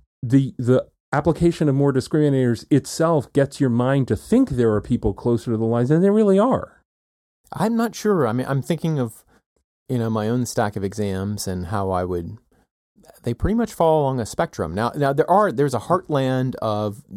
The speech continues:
Speaker 2: the median paper, right? And
Speaker 1: Right.
Speaker 2: you can identify what's in that heartland. There's a heartland of, a much smaller heartland of, like, truly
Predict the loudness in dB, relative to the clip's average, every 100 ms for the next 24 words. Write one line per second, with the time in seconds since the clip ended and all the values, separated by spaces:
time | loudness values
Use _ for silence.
0 | -14 -10 -6 -4 -2 -2 -4 -4 -8 -8
1 | -12 -12 _ _ _ _ -6 -6 -6 -8
2 | -4 -4 -4 -4 -4 -2 -2 0 0 0
3 | 0 -4 -4 -6 -6 -6 -6 -6 -8 -10
4 | -12 -14 _ _ _ _ _ _ _ -2
5 | 0 0 -2 -2 0 0 0 -2 -2 -2
6 | -2 -4 -8 -18 _ _ _ _ -6 -4
7 | -4 -4 -2 -4 -4 -8 -8 -10 -8 -8
8 | -8 -8 -10 -8 -4 -2 -4 -6 -8